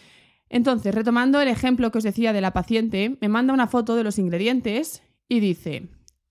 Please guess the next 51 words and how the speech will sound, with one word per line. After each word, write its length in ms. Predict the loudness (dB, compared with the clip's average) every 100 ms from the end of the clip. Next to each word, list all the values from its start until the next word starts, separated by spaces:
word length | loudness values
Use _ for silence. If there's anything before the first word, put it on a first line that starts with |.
| _
"Veo 220 | -4 -2 0
que 60 |
los 100 | 0 2
ingredientes 340 | 2 0 0
son 160 | 0 2
sanos, 340 | 0 0 -2
pero 220 | -2 -2
está 180 | 0 0
muy 140 | 2
bueno. 400 | 2 2 0 -4 -4
¿Es 80 |
realmente 380 | 0 2 2 0
saludable?". 500 | -2 0 0 2 -2
Porque 320 | -4 -8 -6
a 60 | -6
veces 340 | -4 -4 -6 -8
que 80 | -8
esté 220 | -6 -2
bueno 240 | 0 0 0
nos 100 | -2
hace 160 | -4
sospechar 480 | -4 -6 -8 -8 -8
de 80 | -10
que 120 | -12
la, 180 | -12 _ -12
el 120 | -8
producto 400 | -4 -4 -4 -6
sea 120 | -8
saludable. 460 | -10 -10 -10 -14 -20 -20 -20 -20 -14 -4
Y 80 | 0
si 140 | 2
leemos 240 | 2 0
los 100 | 0
ingredientes, 580 | 0 2 0 0 0 0
leemos 420 | 0 0 0 -4 -4
agua, 480 | 0 2 2 0 0
avena, 480 | -2 0 0 0 0
veintidós 440 | 0 0 -2 -2
por 140 | -4
ciento, 340 | -2 0 0 -2
por 100 | -2
lo 80 | 0
tanto 380 | 0 0 -4
cubre 520 | 2 4 4 2 0 -4 -18 -20 -10
ese 160 | -6 -4
porcentaje 480 | -2 -2 -2 -2 0
mínimo 320 | 2 2 2
de 60 |
materia 340 | 0 -2 -2 -2
prima, 340 | 0 2 0 -4 -20 _
cacao, 480 | -4 -2 0 0